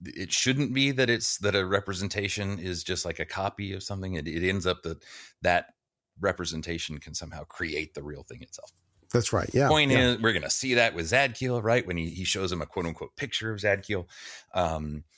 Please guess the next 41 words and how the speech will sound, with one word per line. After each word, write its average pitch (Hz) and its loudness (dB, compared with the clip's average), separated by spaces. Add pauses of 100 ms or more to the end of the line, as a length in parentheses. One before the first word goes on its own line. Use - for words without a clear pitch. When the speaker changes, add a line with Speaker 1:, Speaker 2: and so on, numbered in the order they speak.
(280)
Speaker 1:
yeah. 82 0
And 110 4
then 92 2
the 78 -4
same 92 0
thing 82 -4
happens 76 -4
here, - -6
where 80 -2
a 85 -4
picture - -2
of 71 -4
a 73 -4
room 69 -8
ends 78 -8
up 67 -8
being 67 -14 (200)
the 73 -8
room 67 -10
itself. - -10
So 69 -6 (480)
it's - -6
a 80 -16
weird 82 -4
thing 95 -2
where 76 -4
the 71 -8
mirrors 87 2 (280)
are, 76 -4 (800)
mirrors 123 6
Speaker 2:
<laughs> - 6
Speaker 1:
work, 113 4
or 110 4
pictures 123 2
and, 101 0 (320)
and 92 -2 (500)
pictures 120 0
and 104 0
images 92 0
and 80 -4
stories 87 0